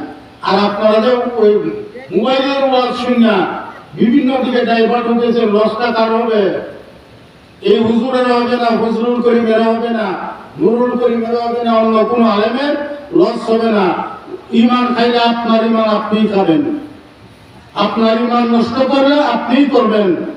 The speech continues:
এই জন্য যে কোনো একজন মুহাক্কিক, হক্কানি আলেম পীরের একজনের অনুসরণে থাকলে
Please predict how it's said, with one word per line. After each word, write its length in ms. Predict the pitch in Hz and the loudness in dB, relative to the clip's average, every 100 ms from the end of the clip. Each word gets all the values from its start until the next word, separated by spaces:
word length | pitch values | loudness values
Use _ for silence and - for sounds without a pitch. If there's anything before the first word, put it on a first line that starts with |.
| - - - | -14 -14 -2
এই 200 | 233 277 | 0 0
জন্য 440 | 269 262 254 233 | -2 -2 0 0
যে 180 | 240 240 240 | 0 -2 -2
কোনো 180 | 254 | 0
একজন 400 | 254 208 240 240 | 0 0 -2 2
মুহাক্কিক, 680 | 233 226 233 240 - 277 277 - - - - - - - - - | 2 4 2 -2 -2 -2 -2 -8 -14 -20 -20 -20 -20 -20 -20 -8
হক্কানি 560 | 208 - - 220 233 277 254 | -4 -2 0 0 2 0 -2
আলেম 580 | 208 208 226 262 254 - | 0 0 2 0 -2 0
পীরের 440 | 247 233 226 208 | 2 2 2 0
একজনের 600 | 226 233 196 - 285 285 262 | 0 -2 -2 -2 0 0 0
অনুসরণে 580 | 247 233 226 226 226 | 0 0 0 2 2
থাকলে 600 | 220 202 196 208 226 277 | 0 -2 -2 0 0 0